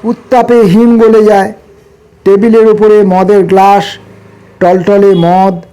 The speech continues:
শুদ্ধ ধবধবে পাতা এবং কলম। পরের লাইনগুলোয় কিছুটা গোধূলি, কিছুটা আমন ধান দেব।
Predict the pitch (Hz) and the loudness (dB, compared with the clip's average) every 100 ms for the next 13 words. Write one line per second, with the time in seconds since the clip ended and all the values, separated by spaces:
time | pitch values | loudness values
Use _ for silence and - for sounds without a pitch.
0 | _ _ _ _ - 196 175 196 190 156 | _ _ _ _ -6 -4 -2 0 0 0
1 | 165 175 190 190 190 190 - 170 165 190 | -2 -2 0 2 2 0 -2 -4 -2 0
2 | 185 180 233 240 175 139 107 92 - _ | 0 0 0 -2 -2 -4 -4 -10 -18 _
3 | _ _ _ _ _ _ _ _ _ 196 | _ _ _ _ _ _ _ _ _ -4
4 | 214 294 277 226 214 214 202 202 220 277 | -2 0 0 0 0 0 0 2 2 0
5 | - 196 196 208 190 160 190 214 220 269 | -2 -6 -4 -2 -2 -2 -2 0 0 -2
6 | 220 190 190 170 190 180 180 180 170 202 | -2 -4 -4 -2 0 0 -2 -4 -2 -2
7 | 214 202 147 160 151 135 104 | -2 -2 -2 -2 -2 -2 -4